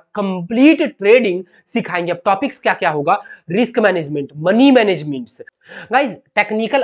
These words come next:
studies आपको सिखाया जाएगा, Hedging टेक्निक, hedging technique आपको सिखाया जाएगा, यहाँ पर आपको index and derivative सिखाया जाएगा, Top strategies आपको सिखाया जाएगा। मतलब यार यहाँ पर बहुत कुछ आप लोग को सिखाया जाएगा। सिखाने के साथ साथ में आप लोगों को क्या live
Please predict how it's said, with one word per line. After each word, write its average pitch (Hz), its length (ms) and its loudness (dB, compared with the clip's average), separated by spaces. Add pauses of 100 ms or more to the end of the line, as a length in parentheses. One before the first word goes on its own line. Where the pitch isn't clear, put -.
studies 220 520 0
आपको 196 260 -2
सिखाया 165 320 -4
जाएगा, 175 320 0
Hedging 175 400 -4
टेक्निक, 208 520 -6
hedging 165 360 -6
technique 208 360 -6
आपको 180 240 -6
सिखाया 156 340 -2
जाएगा, 160 400 0 (300)
यहाँ 180 160 0
पर 202 120 -4
आपको 208 240 -2
index 196 420 0
and 208 180 -2
derivative 190 500 0
सिखाया 151 380 -6
जाएगा, 165 340 0 (480)
Top 262 380 4
strategies 208 720 -2
आपको 190 260 0
सिखाया 175 340 -2
जाएगा। 208 200 -2
मतलब 302 300 0
यार 311 140 4
यहाँ 311 120 0
पर 320 160 0
बहुत 220 380 2
कुछ 294 140 -4
आप 226 180 0
लोग 220 100 -2
को 220 60 0
सिखाया 151 300 -4
जाएगा। 113 220 -14 (260)
सिखाने 175 420 0
के 240 120 -4
साथ 180 200 -2
साथ 202 200 -8
में 208 100 -4
आप 175 200 -2
लोगों 175 220 -4
को 180 80 -4
क्या 175 180 -6
live 156 380 -6